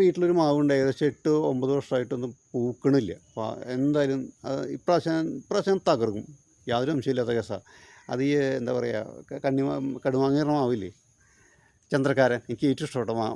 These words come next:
മാ-, മാങ്ങയാണ്. അതുകൊണ്ട് ഇവനെ പൂത്തില്ലേ, പൂപ്പിക്കും ഞാൻ, യാതൊരു സംശയമില്ല. അതിനുള്ള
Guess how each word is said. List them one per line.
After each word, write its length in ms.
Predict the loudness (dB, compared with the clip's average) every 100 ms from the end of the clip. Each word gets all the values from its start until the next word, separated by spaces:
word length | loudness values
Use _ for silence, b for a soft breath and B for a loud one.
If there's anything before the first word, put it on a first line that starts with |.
| -4
മാ-, 120 | -4
മാങ്ങയാണ്. 360 | -4 -2 -4 -4 -4
അതുകൊണ്ട് 260 | -2 0 0
ഇവനെ 160 | 0 -2 -4 _ _ _
പൂത്തില്ലേ, 580 | -4 -4 _ 0 2 2 2
പൂപ്പിക്കും 580 | -2 -2 -6 -6 0 0
ഞാൻ, 100 | 0 -4 -20 _ _ -6 0
യാതൊരു 180 | 2 2
സംശയമില്ല. 240 | 0 0 0
അതിനുള്ള 260 | 0 0